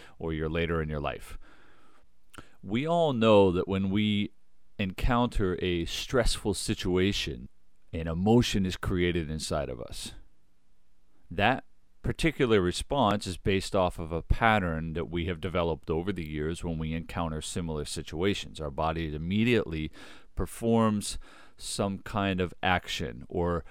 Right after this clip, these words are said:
moves into a certain position. Our facial expression changes, and the words that we choose are based off of the feeling that we have just generated inside.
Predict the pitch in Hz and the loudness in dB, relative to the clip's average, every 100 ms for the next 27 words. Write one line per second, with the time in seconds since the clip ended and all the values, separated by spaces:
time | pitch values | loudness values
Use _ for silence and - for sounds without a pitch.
0 | - 95 104 104 101 98 95 92 90 82 | -10 -2 2 2 0 -2 0 0 -2 -2
1 | - 92 - 78 87 78 92 - 69 52 | -2 -2 -4 -6 -6 -2 -2 -2 -6 -10
2 | - - - - 80 - 117 117 - 101 | -18 -20 -12 -6 -6 0 2 4 2 0
3 | 85 - - 92 85 - 78 - 98 95 | 0 -4 -2 0 0 -4 -6 -4 -2 -2
4 | 87 71 - - - - - 87 87 87 | -4 -8 -10 -12 -14 -12 -6 -4 -2 2
5 | 92 104 127 117 - 76 76 - - 73 | 6 8 8 6 2 -4 -4 -6 -4 -4
6 | 78 85 - - 87 73 95 110 - 101 | -2 -4 -6 -6 -4 2 2 2 0 0
7 | 80 82 85 82 - 98 87 85 78 87 | 0 -2 -8 -10 -6 -2 0 0 -2 -4
8 | 80 78 71 87 - - 95 90 73 69 | -4 -4 -6 -8 -6 -2 0 0 -2 -4
9 | 71 76 78 - 135 73 - | -6 -8 -4 -2 0 -2 -8